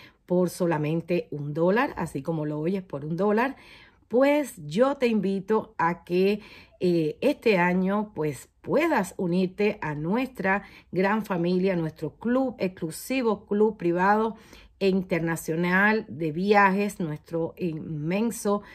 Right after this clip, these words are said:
maravilloso club de viajes, ¿verdad? Y tener tu propia franquicia, una, tu propia franquicia de viajes por un monto realmente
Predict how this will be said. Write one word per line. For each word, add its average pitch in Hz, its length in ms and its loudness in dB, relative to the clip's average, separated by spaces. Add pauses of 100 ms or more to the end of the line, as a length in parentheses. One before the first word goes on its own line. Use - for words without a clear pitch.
(220)
maravilloso 180 800 0
club 190 380 0
de 151 180 -6
viajes, 190 500 4
¿verdad? 175 460 2 (360)
Y 247 360 0
tener 190 520 2
tu 170 140 -2
propia 190 640 0
franquicia, 139 1200 -4
una, 185 340 -4 (280)
tu 151 140 -10
propia 214 340 2
franquicia 180 580 -4
de 160 80 -4
viajes 208 520 4
por 175 380 -4
un 214 180 2
monto 208 540 0
realmente 185 920 0